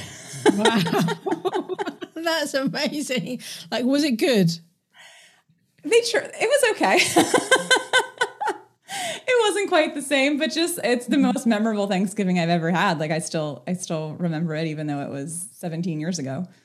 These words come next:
Speaker 1: Yeah, and what a touching thing to do, right? Like, you know, just to reach out and ask for the recipes and to try and make it as much of a, um, an experience from home as they could.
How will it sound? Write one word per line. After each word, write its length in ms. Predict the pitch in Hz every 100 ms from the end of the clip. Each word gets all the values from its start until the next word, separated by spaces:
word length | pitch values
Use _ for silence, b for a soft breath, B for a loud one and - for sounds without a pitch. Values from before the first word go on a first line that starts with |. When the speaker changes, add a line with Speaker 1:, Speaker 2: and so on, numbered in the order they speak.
| b b
Speaker 1:
Yeah, 300 | 214 208 196 165
and 160 | 214
what 120 | 254 285
a 60 |
touching 540 | 285 - 208 - 202 175
thing 240 | 196 185
to 100 | 170
do, 340 | 170 180 165 156
right? 260 | 180 -
Like, 400 | 196 185 - -
you 180 | - 196
know, 220 | 185 175 175 B B B _
just 200 | 240 -
to 120 | 233
reach 340 | 202 226 220 214
out 160 | 190
and 120 | 180 190
ask 300 | 196 175 -
for 80 | 180
the 120 | 175
recipes 580 | 185 170 - 175 165 175
and 80 | 165
to 120 | 165
try 240 | - 196
and 160 | 180 175
make 260 | 180 175 190
it 60 |
as 140 | 180 160
much 340 | 190 202 185
of 140 | 180
a, 320 | 180 175 175 165 B B B B B -
um, 580 | 190 175 180 180 185 233 - _ _ _ _ -
an 120 | 196
experience 680 | - - 240 220 202 175
from 220 | - 190 175
home 420 | 170 196 185 170
as 140 | 156
they 180 | 175 165
could. 380 | 165 180 165